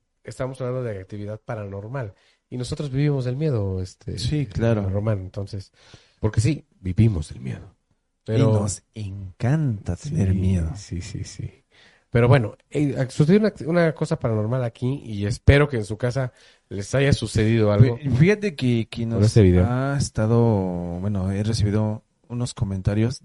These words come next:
Speaker 2: de personas que han visto los videos anteriores y han escuchado,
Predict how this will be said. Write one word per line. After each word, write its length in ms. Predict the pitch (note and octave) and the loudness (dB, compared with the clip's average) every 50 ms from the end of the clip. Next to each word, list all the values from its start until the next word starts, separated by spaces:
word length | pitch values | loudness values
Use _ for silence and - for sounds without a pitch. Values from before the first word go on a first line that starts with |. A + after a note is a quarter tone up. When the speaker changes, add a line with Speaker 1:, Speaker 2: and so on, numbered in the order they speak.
| _ | _
Speaker 2:
de 120 | - G#2+ G#2 | -10 -8 -6
personas 500 | - - G2+ G#2 - - A#2 A2+ A2+ - | -4 -2 -2 -2 -2 -2 -4 -4 -6 -6
que 120 | - - G#2+ | -8 -12 -12
han 80 | G#2+ G#2 | -10 -8
visto 260 | G#2 G#2 - - A#2+ | -6 -6 -6 -6 -8
los 380 | A2 G#2 G2+ G2+ G2+ - - - _ _ _ _ | -8 -8 -8 -8 -8 -10 -12 -18 _ _ _ _
videos 340 | - G#2 G2 G#2+ A#2 A2+ - | -8 -2 0 0 0 2 0
anteriores 560 | A#2+ A2 - A2 G2+ G#2 G#2+ A2 B2 - - _ | -2 -2 -2 -2 0 0 0 0 -2 -6 -10 _
y 240 | - A2 G#2 G#2 | -12 -8 -6 -6
han 200 | G#2 G#2+ A2+ A#2+ | -4 -2 -2 -4
escuchado, 580 | A#2+ A2+ - G#2+ - - A2+ G2+ G#2 A#2+ D#3+ - | -4 -4 -6 -10 -10 -8 -8 -8 -8 -8 -10 -14